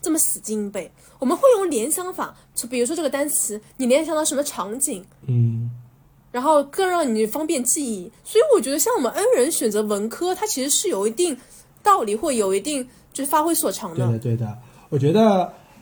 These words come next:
Speaker 2: 你这个，我小时候的时候，我倒没有把这两件事情联系起来。但我想问你啊，就比如说你觉得小时候自己很擅长背书，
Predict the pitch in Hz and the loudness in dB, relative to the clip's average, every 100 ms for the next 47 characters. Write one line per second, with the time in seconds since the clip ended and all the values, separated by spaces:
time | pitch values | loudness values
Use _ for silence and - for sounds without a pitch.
0 | - _ _ - 135 247 285 202 151 - | -20 _ _ -2 2 4 6 4 4 0
1 | 120 139 196 202 165 165 135 156 139 151 | 0 0 2 2 4 4 4 4 4 2
2 | 117 175 156 110 123 - 147 117 110 117 | 0 0 0 0 -2 -2 -2 -2 -2 -2
3 | 190 - 127 110 107 120 196 190 196 123 | -2 -2 -2 -2 -4 -4 2 2 4 2
4 | 160 139 113 120 165 - 123 120 165 120 | 2 2 0 0 0 0 0 2 2 2
5 | 120 139 - - _ _ - 127 123 151 | 2 0 -2 -16 _ _ -6 -2 0 0
6 | 160 143 139 120 139 139 120 139 117 - | 2 2 2 0 0 0 0 0 -2 -2
7 | 123 | -2